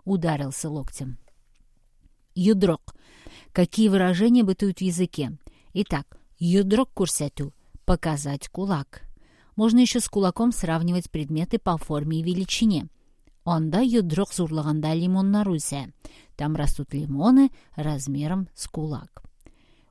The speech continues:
Үкчә. Пятки. Итак, мы дошли до пяток. Что обычно происходит с пятками? Пятки любят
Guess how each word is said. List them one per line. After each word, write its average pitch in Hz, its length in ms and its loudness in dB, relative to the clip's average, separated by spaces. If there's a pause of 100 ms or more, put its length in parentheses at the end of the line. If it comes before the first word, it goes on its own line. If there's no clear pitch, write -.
(120)
Үкчә. 170 680 4 (240)
Пятки. 156 520 -2 (680)
Итак, 262 420 0
мы 208 100 0
дошли 151 400 -4
до 208 160 0
пяток. - 560 -8 (260)
Что - 300 2
обычно 220 400 0
происходит 165 640 -2
с - 80 -4
пятками? 151 640 -8 (480)
Пятки 190 360 0
любят 175 320 -2